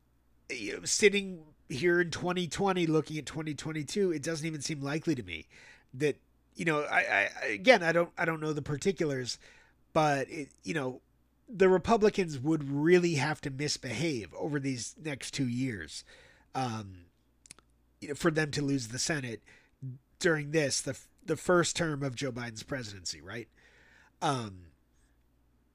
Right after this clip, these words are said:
but that, that's not impossible, <laughs> you know, especially, um,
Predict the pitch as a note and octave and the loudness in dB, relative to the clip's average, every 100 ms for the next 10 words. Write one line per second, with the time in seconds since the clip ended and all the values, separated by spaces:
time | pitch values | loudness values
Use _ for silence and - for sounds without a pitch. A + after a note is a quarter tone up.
0 | _ _ - _ _ _ _ _ B3+ A#3 | _ _ -20 _ _ _ _ _ 4 6
1 | G3+ D#3 F#3 D#3 F#3+ F3+ G#3 A3 G3 A3+ | 6 4 4 4 2 4 4 4 4 4
2 | - D3 A#2 - - - E3+ F#3 D#3 D3 | 4 2 -2 -10 -6 -2 4 6 6 0
3 | - C4+ D4 - E3+ B2+ A2 - - - | 0 4 4 4 0 -2 -4 -10 -20 -20
4 | - - D3+ C#3 B2+ | -14 -4 -2 -2 -6